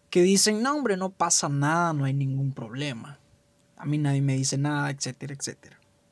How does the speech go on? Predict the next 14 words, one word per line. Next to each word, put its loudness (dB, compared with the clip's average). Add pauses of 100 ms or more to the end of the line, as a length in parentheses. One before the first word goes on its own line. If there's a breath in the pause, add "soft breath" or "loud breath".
(380)
Ey, -4 (360)
pero 6 (1300 soft breath)
hoy 2
quiero 2
compartirlo 0 (420)
con -2
las 0
personas 0 (520)
que 4
en 6
algún 6
momento 6
fallaron 6
inconscientemente, 2